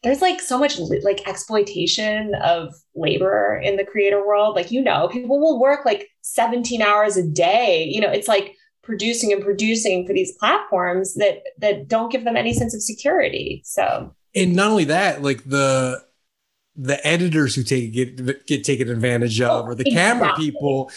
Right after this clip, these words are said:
Speaker 2: get fucked because, and, you know, that's kids' number one dream is to become a creator now, right? A YouTuber, or creator, or whatever that means. And they'll do anything and work for slave wages to get there.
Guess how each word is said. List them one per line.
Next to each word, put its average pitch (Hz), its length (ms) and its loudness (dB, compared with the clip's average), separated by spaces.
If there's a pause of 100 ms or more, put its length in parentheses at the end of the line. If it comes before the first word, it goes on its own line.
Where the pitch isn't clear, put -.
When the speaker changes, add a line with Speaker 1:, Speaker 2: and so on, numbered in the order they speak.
(280)
Speaker 2:
get 185 160 2
fucked 226 460 -2
because, 147 680 0
and, 139 240 2
you 233 100 4
know, 139 280 2
that's 147 240 0
kids' 165 280 -2
number 156 360 2
one 147 460 2
dream 151 360 2
is 120 140 -2
to 123 80 -6
become 139 160 0
a 127 60 -2
creator 151 440 2
now, 113 240 -2
right? 135 180 2
A 135 40 2
YouTuber, 143 440 0
or 143 180 0
creator, 139 400 2
or 135 60 2
whatever 139 260 2
that 131 180 0
means. 156 400 2 (500)
And 160 320 2
they'll 196 140 2
do 180 320 2
anything 175 520 2
and 143 140 2
work 160 200 0
for 151 140 -2
slave 170 380 2
wages 160 440 2
to 143 80 -2
get 170 300 0
there. 123 380 0